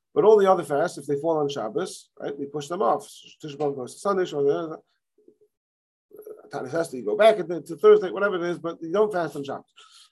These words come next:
Asar B'Teves can't fall on Shabbos, but the Abu Dirham says, if it could, we would. Now, even though it can't, but there's still nafka mina l'maisa. First of all,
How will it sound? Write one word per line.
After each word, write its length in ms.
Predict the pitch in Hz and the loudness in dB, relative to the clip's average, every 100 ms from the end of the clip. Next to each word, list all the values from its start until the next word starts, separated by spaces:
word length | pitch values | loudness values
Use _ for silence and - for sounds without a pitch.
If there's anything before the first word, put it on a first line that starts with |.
| - | -6
Asar 180 | 151 214 | 2 6
B'Teves 360 | 208 202 143 | 8 8 6
can't 220 | 180 233 123 | 0 -2 -2
fall 160 | 113 | -8
on 60 | 117 | -10
Shabbos, 320 | 110 139 185 | -6 -6 -4
but 180 | 156 143 | -6 -4
the 80 | 143 | -4
Abu 180 | 147 | -4
Dirham 280 | 175 190 320 | -2 -2 -2
says, 300 | - 185 - _ | -4 -6 -6 _
if 100 | 147 | -12
it 100 | 214 | -2
could, 280 | 262 233 214 - _ - 143 - - | 4 4 4 -2 _ -2 -2 -2 4
we 120 | 165 | 4
would. 220 | 147 151 _ _ _ _ - | 4 0 _ _ _ _ -4
Now, 360 | 165 156 151 - | 2 4 2 -4
even 200 | 214 214 | -2 2
though 260 | 196 170 165 | 2 2 0
it 140 | 143 | -4
can't, 360 | 202 190 131 - _ _ _ | -2 -2 -4 -10 _ _ _
but 120 | - 143 | -2 -2
there's 160 | 151 | -6
still 520 | - 233 220 175 175 - - _ | -2 6 8 8 2 -12 -20 _
nafka 280 | 175 170 - | -4 -4 -4
mina 240 | 165 185 165 | -2 0 0
l'maisa. 460 | 151 165 160 151 | 2 0 -2 -6
First 240 | 233 220 175 | -6 -6 -2
of 80 | |
all, 380 | 156 151 156 151 | 4 6 4 0